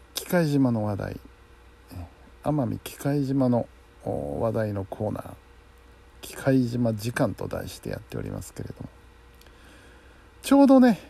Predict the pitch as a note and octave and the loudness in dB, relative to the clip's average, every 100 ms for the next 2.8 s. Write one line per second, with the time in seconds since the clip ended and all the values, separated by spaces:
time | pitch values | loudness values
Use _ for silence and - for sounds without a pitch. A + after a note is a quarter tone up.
0 | - - - E3+ F3 E3+ E3+ E3 D#3+ D#3+ | -20 -20 -8 -4 -2 0 0 2 2 2
1 | D#3+ - E3+ D#3 A3+ A3 - G#3+ C3+ - | 0 -2 -2 0 2 2 0 0 0 -2
2 | A#2+ G#2 F#2+ A2+ A#2 A2 A2+ G2 | -2 -2 -2 -4 -4 -2 -2 -4